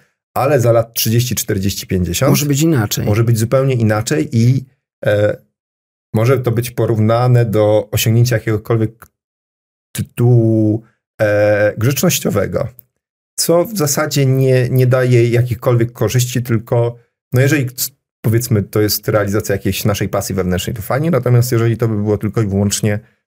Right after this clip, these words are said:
Speaker 1: e, realizacja właśnie kogoś wizji, e, czyli szczególnie z zagrobu, no to zaczyna się pewien problem.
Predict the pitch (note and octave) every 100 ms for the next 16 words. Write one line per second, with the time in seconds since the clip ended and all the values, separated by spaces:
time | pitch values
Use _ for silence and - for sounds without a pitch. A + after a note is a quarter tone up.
0 | _ G#2 G2+ G2+ A2 G#2 G2+ G#2 A2+ G#2
1 | - F#2+ G#2 G2+ F#2 F#2 A#2 F#2+ F#2 F#2+
2 | - _ _ - F#2 F#2 G2 - F#2 F#2
3 | F2+ G#2 F#2 F#2 F#2 F#2 - C3 A2 G#2+
4 | A2+ A2 A#2+ B2 - _ G#2 A#2 B2+ E3+
5 | B2 A#2+ A2 - F#2+ F2+ F#2+ - -